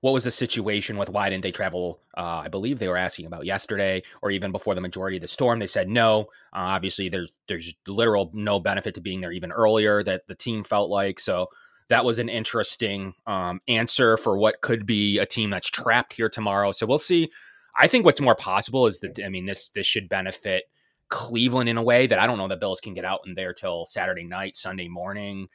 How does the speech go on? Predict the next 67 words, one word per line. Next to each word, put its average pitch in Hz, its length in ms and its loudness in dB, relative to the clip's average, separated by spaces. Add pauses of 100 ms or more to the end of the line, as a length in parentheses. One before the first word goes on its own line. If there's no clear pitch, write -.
(300)
uh, 82 420 -8
at 87 80 -10
some 104 240 -4
point 95 280 -8
well 113 240 6
beyond 101 360 -2
the 92 60 -4
normal 95 320 -2
schedule. 101 420 0
I 117 80 8
don't 131 140 2
know 113 120 2
if 110 100 0
we'll 92 80 -12
see - 280 0
this 143 180 4
game 151 200 4
at 135 80 4
one 147 160 4
o'clock. 151 400 4
I, 101 180 -2
I, 107 160 2
I 127 60 6
don't 127 120 2
know 107 120 4
if 120 100 0
they'll, 143 160 6
they're 127 280 4
gonna 135 180 2
move 139 140 2
it - 40 -8
to 139 80 -8
four, 147 500 0 (300)
but 110 100 4
that 120 180 6
seems 139 400 2
to 117 80 0
be, 113 180 2
like, 95 240 0
would 104 160 0
have 92 120 0
been 104 100 0
a 82 80 -2
much 104 340 0
better 101 240 2
scenario, 92 760 -4 (340)
uh, 87 280 2
to 104 180 -4
have 92 240 0
this 87 120 -8
game 95 200 -6
at 87 80 -10
four 92 160 -2
o'clock, - 240 -4
no 101 80 -8
matter 85 180 -4
where 92 260 0
it 87 80 -4
was. 87 320 -8
So 104 80 -8
we'll 104 140 -2
see 107 240 -4
if 92 120 -6
that 98 240 -4
ends 101 220 -6
up 98 140 -4
pre-, 107 220 -4